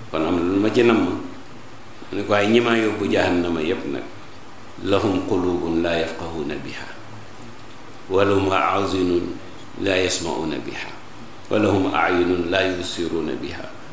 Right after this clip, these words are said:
ulaika kal an'am, bal hum adall." Mu ne ko, "Seen nopp yeggul arash, seen bët xoolut dëgg, seen xol jàppul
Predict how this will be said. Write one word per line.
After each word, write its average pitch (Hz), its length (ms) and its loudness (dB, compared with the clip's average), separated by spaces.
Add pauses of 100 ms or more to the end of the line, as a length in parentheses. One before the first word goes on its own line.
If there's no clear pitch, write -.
(220)
ulaika 107 560 4
kal 85 200 0
an'am, 80 440 -6 (380)
bal 85 180 2
hum 78 240 -2
adall." - 320 -4 (3750)
Mu 113 120 4
ne 117 100 8
ko, 113 100 0
"Seen 104 320 2
nopp 98 240 0
yeggul 90 460 0
arash, - 500 -6 (1040)
seen 104 380 2
bët - 260 -4
xoolut 87 520 0
dëgg, - 180 -4 (800)
seen 101 280 2
xol 95 300 0
jàppul 95 400 0